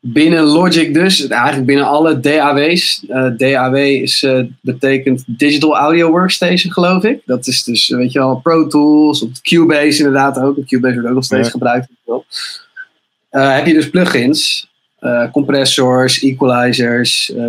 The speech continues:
Speaker 1: reverbs, delays, distortion, noem maar op. Eh,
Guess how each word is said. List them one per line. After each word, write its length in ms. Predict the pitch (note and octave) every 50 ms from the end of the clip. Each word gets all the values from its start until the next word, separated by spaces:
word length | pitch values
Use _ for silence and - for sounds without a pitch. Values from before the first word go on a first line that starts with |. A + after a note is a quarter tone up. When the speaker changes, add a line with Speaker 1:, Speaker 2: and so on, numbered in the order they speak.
| A#2+ B2
Speaker 1:
reverbs, 560 | C3+ C#3 C#3 C3 C3 B2+ B2 A#2+ A2 - -
delays, 720 | A#2+ A#2 A#2+ A#2 A#2 A#2 A#2 A#2+ A#2 - - - - - B2
distortion, 640 | A#2 B2 B2 - - A2 A2+ A2+ G#2+ A2 A#2 B2+
noem 140 | D3+ D3+ D3+
maar 140 | D3+ C#3+ C3
op. 240 | B2+ C#3 C3+ - _ _ _ - - - - - _ _ _ _ _
Eh, 520 | - C3 B2+ B2 B2+ B2+ B2+ B2+ B2+ B2+